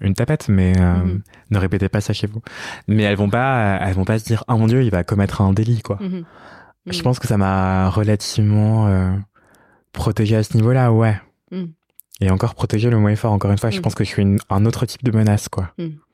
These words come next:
Speaker 1: Ce qui me donne de l'espoir, c'est de me rendre compte que c'est de plus en plus difficile d'effacer les traces, c'est que les traces de notre histoire, les traces de nos luttes, les traces de nos victoires.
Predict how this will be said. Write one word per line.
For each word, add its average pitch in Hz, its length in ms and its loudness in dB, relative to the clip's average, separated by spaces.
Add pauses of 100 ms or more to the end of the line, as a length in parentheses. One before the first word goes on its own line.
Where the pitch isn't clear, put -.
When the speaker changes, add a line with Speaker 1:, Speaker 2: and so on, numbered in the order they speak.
(200)
Speaker 1:
Ce - 100 -10
qui - 160 -4
me 85 80 2
donne 90 200 2
de 90 80 2
l'espoir, 113 560 -2
c'est - 180 -4
de 95 60 0
me 92 120 2
rendre 92 240 0
compte 123 240 0
que 98 240 -2
c'est - 300 -6
de 101 100 0
plus 113 180 -2
en 117 60 2
plus 113 120 -2
difficile 107 480 -2
d'effacer 101 320 -2
les 98 80 0
traces, - 400 -6 (300)
c'est - 180 -4
que 95 280 0 (500)
les 104 80 0
traces 101 260 -2
de 101 60 0
notre 92 180 0
histoire, 110 360 -4
les 110 100 0
traces - 320 -2
de 95 200 2
nos 92 140 2
luttes, 110 300 -2
les 104 80 0
traces 92 200 -2
de 92 60 0
nos 87 100 2
victoires. 107 520 -4